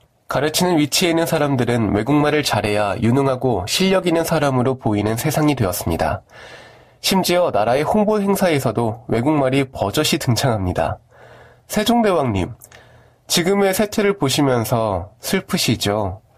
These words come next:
화가 나다 못해 분통이 터지시죠? 호통을 치고 회초리라도 쳐서 바로잡고 싶으시죠? 그런데 지금은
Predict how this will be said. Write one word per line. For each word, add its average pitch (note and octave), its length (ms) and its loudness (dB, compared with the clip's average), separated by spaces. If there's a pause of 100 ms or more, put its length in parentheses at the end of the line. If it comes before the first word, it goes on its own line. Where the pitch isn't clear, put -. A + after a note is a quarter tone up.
(200)
화가 A3 320 0
나다 G3+ 260 2
못해 D#3 400 0 (280)
분통이 F#3+ 440 0
터지시죠? G2 680 -2 (680)
호통을 B3 380 0
치고 E3+ 340 0
회초리라도 A3 560 2
쳐서 C#3 320 -2
바로잡고 D#3+ 540 -2
싶으시죠? A2 720 -2 (1500)
그런데 D3+ 340 -2
지금은 A#2 680 -2